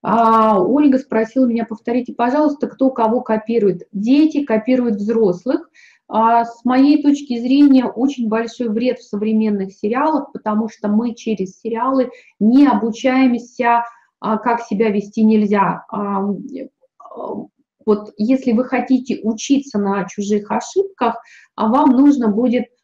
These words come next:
м, э, это единственный способ, а, чтобы не совершать чужие ошибки в своей жизни, читать художественную литературу. А, у меня есть статья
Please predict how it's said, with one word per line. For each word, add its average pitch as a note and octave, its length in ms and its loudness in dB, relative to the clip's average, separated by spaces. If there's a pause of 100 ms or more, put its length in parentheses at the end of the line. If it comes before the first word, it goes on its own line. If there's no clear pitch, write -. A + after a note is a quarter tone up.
(220)
м, A3 400 2
э, G#3+ 400 0
это A3+ 180 -2
единственный A#3+ 540 0
способ, D4 560 -2 (240)
а, G3+ 280 -6
чтобы G#3+ 340 -4
не C4 220 6
совершать A3 540 -4
чужие G3 300 -6
ошибки G3+ 360 -8
в G3 60 -12
своей G3+ 200 -6
жизни, C#4 360 2
читать - 400 -4
художественную G3+ 580 0
литературу. G3+ 840 -2 (440)
А, G#3+ 400 0 (280)
у G#3+ 80 -2
меня A#3+ 260 -2
есть A#3 300 -6
статья D4 720 -2